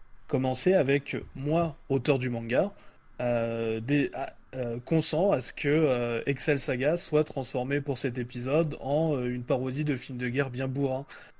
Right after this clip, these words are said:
euh, en un visual novel, euh, roman, de romance, en... enfin voilà. Donc du coup, j'ai toujours été, euh,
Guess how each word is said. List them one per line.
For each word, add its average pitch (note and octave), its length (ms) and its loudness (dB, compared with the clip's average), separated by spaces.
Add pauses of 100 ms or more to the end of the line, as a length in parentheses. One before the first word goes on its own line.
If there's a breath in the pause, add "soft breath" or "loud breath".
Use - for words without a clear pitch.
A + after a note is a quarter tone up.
euh, A2+ 560 0
en C#3+ 400 0
un B2 220 0
visual C3 380 0
novel, B2+ 500 0
euh, A#2+ 220 -2
roman, C3 360 -2
de B2+ 120 -2
romance, C3 520 -4 (120)
en... C#3+ 280 -4
enfin C3 200 -2
voilà. C3+ 260 2 (380 loud breath)
Donc D#3 140 2
du D3+ 140 2
coup, D4+ 340 4
j'ai C#3+ 180 0
toujours G3 520 2
été, F#3+ 640 2 (160)
euh, A#2+ 440 -4